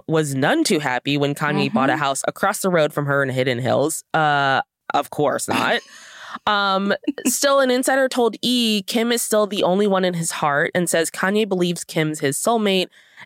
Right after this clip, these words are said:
Speaker 1: and they'll end up back together. Don't know how to tell you this, Kanye, but you can think whatever you want. Two people have to tango with that.
Speaker 2: <laughs> He's like, "I know Kim got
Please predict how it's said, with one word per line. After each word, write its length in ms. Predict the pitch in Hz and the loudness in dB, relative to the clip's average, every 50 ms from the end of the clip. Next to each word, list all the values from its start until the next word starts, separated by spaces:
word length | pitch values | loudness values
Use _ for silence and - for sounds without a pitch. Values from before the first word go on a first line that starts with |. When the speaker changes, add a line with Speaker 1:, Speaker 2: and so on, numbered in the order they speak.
| - | -4
Speaker 1:
and 120 | 170 170 170 | -2 2 2
they'll 100 | 165 156 | 2 2
end 140 | - 160 160 | 2 2 0
up 120 | 147 - | 0 0
back 220 | - - 139 - - | -2 -4 -4 -4 -8
together. 680 | - - 180 208 202 196 190 190 185 185 185 180 - - _ _ _ _ _ _ _ _ _ _ _ | -4 -2 0 0 2 2 2 2 2 2 2 0 -2 -4 _ _ _ _ _ _ _ _ _ _ _
Don't 140 | - 160 160 | 0 0 2
know 40 | 165 | 2
how 80 | 170 | 0
to 60 | 160 156 | 0 0
tell 200 | - 175 170 170 | 0 0 0 2
you 120 | 175 170 | 2 0
this, 180 | 165 160 - - | 0 0 -2 -2
Kanye, 400 | - 156 156 160 160 156 160 156 | -4 -4 -2 0 0 0 0 0
but 320 | - 147 147 143 143 - - _ _ _ _ _ | 0 0 0 0 0 -2 -4 _ _ _ _ _
you 140 | - - 165 | -10 -8 -6
can 140 | 160 170 151 | -4 -2 -2
think 120 | 151 139 | -2 0
whatever 220 | 147 143 143 131 131 | 0 0 0 0 -2
you 100 | 131 135 | -4 -2
want. 360 | 143 165 160 151 151 143 - _ _ | 0 0 0 0 0 -2 -4 _ _
Two 120 | - 156 147 | -10 -10 -8
people 200 | 151 147 143 139 | -8 -4 -4 -2
have 180 | 139 127 - - | -2 -2 -2 -2
to 120 | 127 123 131 | -2 -2 -2
tango 580 | - - - - 147 147 147 139 131 123 120 | -4 -12 -8 -4 -2 0 0 2 2 0 0
with 160 | 113 117 - | 0 -2 -2
that. 480 | - 139 151 127 95 - - - - - - - | -2 -2 -2 0 -2 -4 -4 -4 -6 -6 -4 -4
Speaker 2:
<laughs> 140 | - - - | -4 -4 -2
He's 220 | - 311 311 - 220 | 0 0 2 2 0
like, 120 | 196 - - | 0 0 0
"I 100 | 190 196 | -2 0
know 180 | 196 196 208 226 | 2 0 0 0
Kim 260 | - - 220 220 214 | 0 -2 -2 -2 0
got 240 | 208 190 180 - | -2 -2 -2 -2